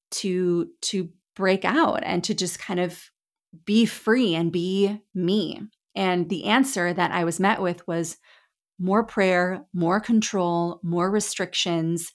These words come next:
which actually had the exact opposite effect of what they were trying to, trying to achieve. So when I got into college, it was truly much of the same,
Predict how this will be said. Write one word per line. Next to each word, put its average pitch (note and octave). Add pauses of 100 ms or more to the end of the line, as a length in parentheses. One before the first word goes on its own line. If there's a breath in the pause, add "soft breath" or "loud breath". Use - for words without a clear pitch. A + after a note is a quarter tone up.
(300 loud breath)
which F#3+
actually G3+
had E3
the F3+
exact F3
opposite G3+ (920)
effect - (100)
of F3
what F3
they F3
were D#3+ (160)
trying D#3+
to, D#3+ (180)
trying -
to -
achieve. - (160)
So G3 (1500)
when A3
I A3+
got B3+
into D4
college, F3+ (400)
it G3+
was F#3
truly A3 (240)
much E3+
of G3
the G3+
same, -